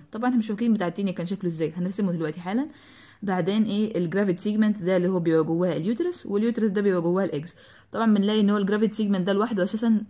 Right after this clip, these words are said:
واخد بتاع نص ال-، نص الدوده، يعني نص البارازايت كامل بيبقى عباره عن جرافيت سيجمنت. بالنسبة للماتيور سيجمنت، لو، لو حب يعني يغلس ولا حاجة، فكان بيبقى عبارة عن ايه؟ كان بيبقى عبارة عن بتاع كده.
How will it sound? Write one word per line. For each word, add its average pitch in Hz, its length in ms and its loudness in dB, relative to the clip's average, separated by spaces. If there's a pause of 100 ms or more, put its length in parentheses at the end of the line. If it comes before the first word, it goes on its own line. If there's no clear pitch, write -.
واخد 185 420 -2
بتاع 170 220 -2
نص 202 340 -4
ال-، 160 300 -4
نص 180 220 -4
الدوده، 160 300 -2
يعني 139 280 -6
نص 165 260 -8
البارازايت 147 1080 -6
كامل 220 480 -2
بيبقى 165 140 -2
عباره 170 200 -2
عن 170 160 0
جرافيت 160 260 -2
سيجمنت. 147 280 -10 (680)
بالنسبة 247 280 2
للماتيور 226 360 4
سيجمنت، 208 480 -2
لو، 170 440 -2
لو 165 380 -4
حب 214 260 0
يعني 185 280 0
يغلس 160 360 -2
ولا 151 160 -4
حاجة، 185 280 -4 (140)
فكان 214 300 0
بيبقى 175 220 2
عبارة 175 180 0
عن 180 140 -2
ايه؟ 160 140 -4 (760)
كان 214 160 -2
بيبقى 175 260 0
عبارة 175 260 -2
عن 151 240 -4
بتاع 175 240 -6
كده. 202 240 -6